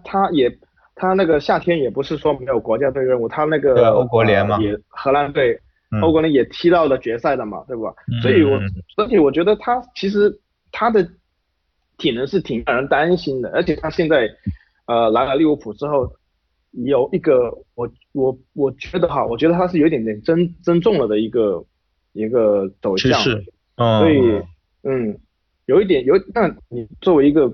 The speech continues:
Speaker 1: 重型的后卫来说，你如果中后卫，如果你就是这样子踢比赛，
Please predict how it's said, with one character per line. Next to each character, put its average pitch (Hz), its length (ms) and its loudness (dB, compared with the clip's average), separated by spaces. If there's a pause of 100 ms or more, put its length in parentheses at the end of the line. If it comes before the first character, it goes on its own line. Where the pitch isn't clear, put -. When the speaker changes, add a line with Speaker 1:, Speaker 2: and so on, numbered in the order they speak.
(120)
Speaker 1:
重 160 200 0
型 127 160 -8
的 120 280 0 (760)
后 - 260 0
卫 147 160 4
来 110 140 2
说， 127 160 -6
你 98 200 -6
如 117 140 -4
果 131 100 -4
中 139 180 -6
后 147 100 2
卫， 127 120 4
如 131 100 2
果 127 100 0
你 95 200 -6 (840)
就 151 120 0
是 131 200 0
这 165 120 0
样 131 140 0
子 107 100 -12
踢 151 220 0
比 110 140 -2
赛， 131 200 -4